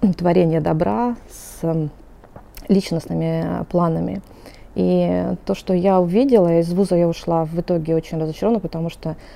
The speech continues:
и это, наверное, боль, которую я пытаюсь донести, это то, что, а, вузы, особенно региональные вузы, но, к сожалению, это и московских много коснулось, они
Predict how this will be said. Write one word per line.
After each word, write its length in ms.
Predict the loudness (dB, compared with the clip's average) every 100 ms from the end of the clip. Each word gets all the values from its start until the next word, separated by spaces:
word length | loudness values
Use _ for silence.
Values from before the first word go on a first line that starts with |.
| -20 -20 -20 -18 -20 -18 -8
и 240 | 4 6 6 4 2 -6 -8
это, 220 | -2 0 2
наверное, 300 | 2 2 4
боль, 280 | 8 8
которую 340 | 6 2 2 2
я 60 |
пытаюсь 460 | 2 0 2 4 4
донести, 640 | 2 0 -2 -4 0 0 -2 -8 -16 -4
это 480 | -4 -4 -2 0 0
то, 200 | 2 2
что, 520 | 2 -2 0 2 2 -2 -10 -6
а, 160 | -4 0
вузы, 320 | 4 4 4
особенно 300 | 0 -4 -4
региональные 640 | -4 -4 -2 2 4 2
вузы, 340 | 2 -2 -2
но, 80 | -6
к 60 | -8
сожалению, 480 | -8 -4 -2 -2 -4
это 100 | -6
и 60 |
московских 480 | -8 -6 -8 -6 -6
много 180 | -6 -6 -8
коснулось, 440 | -8 -4 -6 -6 -16 -20 -20 -12
они 380 | -6 0 0 0